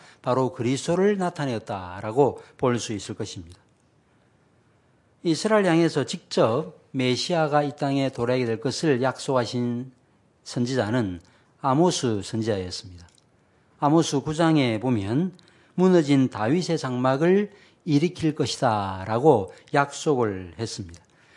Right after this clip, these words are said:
다윗의 장막을 일으킨다는 말은 무너진 다윗 왕조를 회복하겠다라는 약속이죠. 근데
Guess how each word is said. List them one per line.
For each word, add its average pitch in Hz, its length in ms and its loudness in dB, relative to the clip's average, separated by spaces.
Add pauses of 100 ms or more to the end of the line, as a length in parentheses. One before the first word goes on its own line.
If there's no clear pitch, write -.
(320)
다윗의 170 400 2
장막을 143 420 -2
일으킨다는 135 500 -4
말은 104 460 -2 (260)
무너진 151 540 0
다윗 123 420 -8
왕조를 147 920 -2
회복하겠다라는 107 880 -4
약속이죠. 107 720 -4 (400)
근데 131 260 0